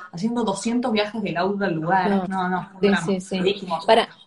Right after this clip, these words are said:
Speaker 2: y, y, y ya cuando te encontraste con esto, ¿ya ahí dijiste, "Che, lo mío es emprender"? O sea, desde el rol de la, acá vuelvo a la, a la maternidad, viste que la conversación entre nosotras va a ir y venir, pero, o sea,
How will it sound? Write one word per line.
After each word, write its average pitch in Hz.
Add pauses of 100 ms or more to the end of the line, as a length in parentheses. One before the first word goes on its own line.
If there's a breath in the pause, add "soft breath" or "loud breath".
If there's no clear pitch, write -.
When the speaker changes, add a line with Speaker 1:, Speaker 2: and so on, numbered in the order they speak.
(280 loud breath)
Speaker 2:
y, 240
y, 247
y 247
ya 294
cuando 339
te 214
encontraste 208
con 220
esto, 185
¿ya 226
ahí 208
dijiste, 262
"Che, 220
lo 202
mío 254
es 240
emprender"? 190
O 247
sea, 208
desde 190
el 180
rol 214
de 247
la, 233
acá 196
vuelvo 220
a 214
la, 220
a 175
la 170
maternidad, 175
viste 190
que 185
la 165
conversación 165
entre 190
nosotras 175
va 180
a 175
ir 175
y 190
venir, 170
pero, 165
o 160
sea, -